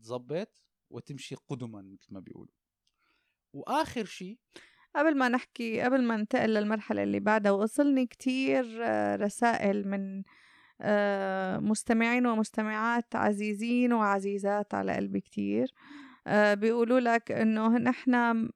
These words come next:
Speaker 2: ما عم نقدر نتخطى، ما عم نقدر نرجع نقوم نوقف على رجلينا، ما عم نقدر ننسى، ما عم نقدر ن-، بتقدروا. وأنا
Speaker 1: You can
Speaker 2: بضل
Speaker 1: control
Speaker 2: بقول
Speaker 1: it.
Speaker 2: لهم بتقدروا. هاي وحدة من الشغلات اللي انتوا بتتحكموا فيها.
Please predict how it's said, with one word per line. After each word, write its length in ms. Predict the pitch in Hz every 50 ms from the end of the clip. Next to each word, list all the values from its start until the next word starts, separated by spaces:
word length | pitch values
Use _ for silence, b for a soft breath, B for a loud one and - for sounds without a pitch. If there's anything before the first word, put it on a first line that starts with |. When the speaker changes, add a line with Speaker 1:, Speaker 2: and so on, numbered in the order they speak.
| _ _ -
Speaker 2:
ما 420 | - 233 240 254 294 302 311 294
عم 140 | 277 254 240
نقدر 300 | 233 214 208 208 214 202
نتخطى، 600 | 208 202 - - - - 208 - _ - 208 - - -
ما 140 | - 233
عم 180 | 247 254 247 240
نقدر 300 | 233 - - 202 208 208
نرجع 400 | 208 202 208 208 196 202 196 190
نقوم 300 | 190 - - 208 202 202
نوقف 400 | 202 196 196 - - 190 - -
على 180 | - 196 - -
رجلينا، 460 | 196 190 - 214 - 185 190 190 202 b b b b b b b _
ما 400 | 247 254 294 302 302 302 302 294
عم 260 | 269 269 254 240 240
نقدر 300 | 247 247 - 214 233 226
ننسى، 500 | 214 214 214 220 214 - - - 214 190 190 196
ما 460 | 214 220 214 220 233 247 254 254 254
عم 240 | 254 240 240 233 226
نقدر 440 | 233 233 - 202 208 220 214 214 208
ن-، 220 | 202 208 - - - b b b b b b b b b b b b _ _ _ _ _ _ _ _ _ _ _ -
بتقدروا. 500 | - - - 208 190 190 - 190 190 190 _ _ _ _ _ _ _ _ - - _
وأنا 280 | - 233 226 226 233
Speaker 1:
You 40 | 220
can 40 | 190
Speaker 2:
بضل 280 | 190 226 240 247 254 233
Speaker 1:
control 40 |
Speaker 2:
بقول 140 | 214 240 269
Speaker 1:
it. 140 | 226 226 226
Speaker 2:
لهم 200 | 226 226 220 220
بتقدروا. 500 | 214 - - 233 202 202 202 202 196 208
هاي 220 | 208 233 240 247
وحدة 260 | 247 247 233 - - 226
من 60 | 220
الشغلات 500 | 214 208 - 226 220 226 226 220 - -
اللي 100 | 240 233
انتوا 220 | 233 - - 233
بتتحكموا 680 | 220 - - 208 - - - 214 _ - - 214 202 208
فيها. 380 | 196 - - - 214 214 -